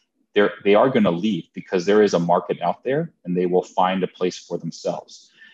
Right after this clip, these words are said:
And so that leaves you shorthanded, and that frankly makes you, um, vulnerable to having to hire locums agencies, which are incredibly expensive.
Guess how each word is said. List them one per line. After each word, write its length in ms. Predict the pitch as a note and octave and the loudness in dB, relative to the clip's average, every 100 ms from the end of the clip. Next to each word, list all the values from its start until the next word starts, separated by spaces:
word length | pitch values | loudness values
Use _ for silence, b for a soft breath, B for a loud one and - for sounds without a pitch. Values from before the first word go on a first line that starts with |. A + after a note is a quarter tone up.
| b - | b -4
And 180 | F#2+ | -4
so 120 | - G2+ | 0 2
that 260 | G#2+ G#2+ | 4 2
leaves 200 | G#2+ G2+ | 2 0
you 60 | G2+ | -2
shorthanded, 460 | - G2+ - B2+ B2 | -2 -2 -2 -2 0
and 80 | |
that 220 | A2 G#2 - | 0 -2 -4
frankly 420 | G#2+ C3+ G2+ F#2+ | -6 -2 -2 -2
makes 400 | F#2 G2 - - | -4 -6 -10 -4
you, 340 | G2 F#2+ G2 - _ _ _ _ - | -2 0 -2 -8 _ _ _ _ -2
um, 340 | F#2 F2+ E2+ | 0 0 0
vulnerable 460 | G2 G#2 A2+ G#2 G2+ | 2 4 4 2 0
to 120 | - | -2
having 420 | - G2 G2 G#2+ | -2 0 0 0
to 120 | - | -2
hire 340 | - F#2+ F#2+ F#2+ | -4 0 2 2
locums 380 | F2+ F#2+ G#2+ F2 | 0 0 -2 -2
agencies, 440 | F2 G#2 - B2 | -2 -4 -4 -2
which 180 | A2+ - | -2 0
are 120 | F#2+ | -2
incredibly 800 | G2 - - F2 G2 - G2+ - | -2 -8 -8 -2 -2 0 -4 -4
expensive. 680 | - - - G#2 A2+ - - | -12 -12 -8 -6 -4 -6 -14